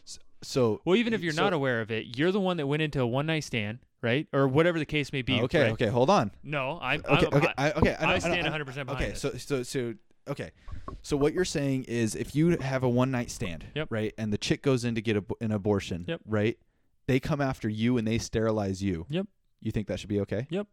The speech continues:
Speaker 1: Why?
Speaker 2: Because you still made that decision.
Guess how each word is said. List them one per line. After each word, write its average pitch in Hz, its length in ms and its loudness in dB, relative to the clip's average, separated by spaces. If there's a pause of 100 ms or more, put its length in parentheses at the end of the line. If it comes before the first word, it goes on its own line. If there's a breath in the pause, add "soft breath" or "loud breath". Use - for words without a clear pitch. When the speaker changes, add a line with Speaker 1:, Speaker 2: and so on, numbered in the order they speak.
Speaker 1:
Why? 90 260 -4 (360)
Speaker 2:
Because 131 340 2
you 175 160 0
still 175 240 0
made 160 220 -2
that 156 180 2
decision. 135 440 -2